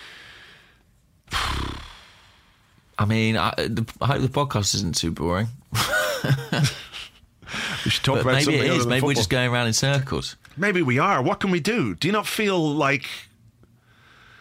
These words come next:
Speaker 2: slightly useless or toothless? I mean, I, like, I love talking about it and it's good fun and everything else, but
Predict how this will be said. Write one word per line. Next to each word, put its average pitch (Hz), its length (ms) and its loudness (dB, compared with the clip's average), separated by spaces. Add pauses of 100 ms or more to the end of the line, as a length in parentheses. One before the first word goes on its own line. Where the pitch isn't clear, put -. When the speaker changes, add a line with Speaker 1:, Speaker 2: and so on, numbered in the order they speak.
(180)
Speaker 2:
slightly 135 920 2 (1800)
useless 190 720 0 (100)
or 127 100 4
toothless? 180 600 0
I - 80 -4
mean, 196 140 2
I, 180 80 2
like, 165 440 0
I 131 140 0
love 139 180 0
talking 160 360 0
about 104 260 4
it 131 100 0
and 113 140 0
it's 107 160 -2
good 127 180 -2
fun 123 320 0
and 107 140 0
everything 113 260 2
else, 131 240 0
but 110 280 0